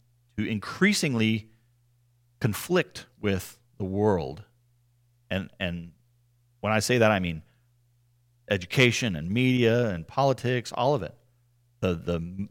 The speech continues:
the way things are going, more and more, and it's to be expected. I, I'm not saying this so that we can get all afraid, right? It's coming, it's gonna happen, but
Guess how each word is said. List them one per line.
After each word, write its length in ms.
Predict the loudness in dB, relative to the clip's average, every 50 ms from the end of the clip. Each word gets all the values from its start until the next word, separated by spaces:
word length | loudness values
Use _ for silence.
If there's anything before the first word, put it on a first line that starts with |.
| -12 _ -10
the 80 | -8 -2
way 240 | 6 8 8 8 8
things 220 | 6 4 2 2
are 60 | 2
going, 420 | 2 2 2 4 4 2 2 0 -4 -10 _ _ _ _ _ _ _ -2 2
more 200 | 6 6 8 8
and 100 | 6 6
more, 420 | 4 6 6 6 6 6 4 2
and 140 | 2 4 4
it's 160 | 4 4 4
to 80 | 2 6
be 100 | 6 6
expected. 600 | 6 6 6 6 6 6 6 4 0 0 0 -2 -20 _ _ _ _ _ _ _ _ -6
I, 120 | -2 0 0
I'm 160 | 0 2 6
not 200 | 6 6 6 6
saying 240 | 6 6 6 6 6
this 120 | 4 2
so 120 | 4 4 4
that 80 | 4
we 120 | 4 2 2
can 240 | 2 -2 -2 0
get 140 | 2 4 6
all 180 | 6 6 6 4
afraid, 640 | 2 4 6 6 6 8 8 6 4 2 -2 -12 -8 -4
right? 240 | -2 -2 -2 -2 -6 -12 _ _ _ _ _ _ _ _ _ _ _ _ _ _ _ _ _ _ _ _ _ -4
It's 200 | -2 -2 -2 0
coming, 340 | 6 6 8 8 8 6 2
it's 120 | 2 0
gonna 180 | 2 2 4 4
happen, 320 | 4 4 4 2 0 0
but 360 | 4 4 4 4 2 -4 -20